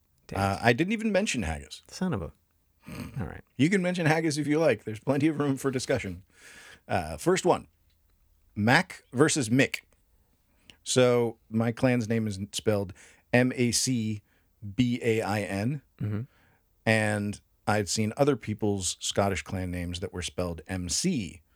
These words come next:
Speaker 2: Shmeh, meh, shmeh, meh, shmeh, meh, shmeh.
Speaker 1: Right. And that always confuses me.
Speaker 2: Right. I was taught that if it was M A C, that indicated your clan was from the Highlands.
Speaker 1: Okay.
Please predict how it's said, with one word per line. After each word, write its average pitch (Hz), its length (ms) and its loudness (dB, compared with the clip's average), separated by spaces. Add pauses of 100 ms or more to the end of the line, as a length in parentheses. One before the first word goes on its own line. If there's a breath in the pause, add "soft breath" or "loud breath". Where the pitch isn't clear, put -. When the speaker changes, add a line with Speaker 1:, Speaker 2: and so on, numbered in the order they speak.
(300)
Speaker 2:
Shmeh, 80 260 -4
meh, 73 100 -8
shmeh, 76 240 -6
meh, 67 80 -12
shmeh, 78 240 -12
meh, - 60 -20
shmeh. - 180 -12
Speaker 1:
Right. 80 220 -2 (140)
And 101 100 -2
that 113 100 2
always 101 160 -2
confuses - 460 -12
me. - 80 -20 (240)
Speaker 2:
Right. 85 260 -2 (760)
I 120 120 6
was 175 180 0
taught 85 300 -6 (360)
that 98 400 -2 (600)
if - 180 -4
it 117 80 -4
was 104 200 -4
M 139 160 4
A 120 80 0
C, 120 380 0
that 101 240 -2
indicated 110 500 0
your 98 120 -4
clan 110 300 -2
was 101 100 -6
from 87 160 -8
the 87 60 -6
Highlands. - 680 -2 (340)
Speaker 1:
Okay. 101 220 -6